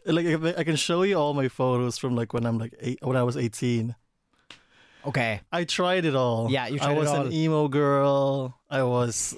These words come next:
Speaker 1: I was everything. But I, you had to try. You have to try to
Speaker 2: Yeah.
Speaker 1: kind of find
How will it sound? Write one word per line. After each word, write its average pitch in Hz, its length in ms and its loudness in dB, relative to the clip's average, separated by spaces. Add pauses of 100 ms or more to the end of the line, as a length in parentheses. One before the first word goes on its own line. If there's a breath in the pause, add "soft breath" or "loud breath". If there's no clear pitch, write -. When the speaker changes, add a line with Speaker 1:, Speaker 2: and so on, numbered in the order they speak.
Speaker 1:
I 147 60 0
was 175 260 0
everything. 131 760 0
But 156 220 0
I, 196 60 0
you 202 100 2
had 240 160 0
to 247 80 -4
try. 170 220 -2
You 147 80 2
have 226 160 0
to 233 100 -12
try 139 360 0
to 139 100 -2
Speaker 2:
Yeah. 143 100 2
Speaker 1:
kind 139 120 -2
of 131 80 -2
find 127 680 0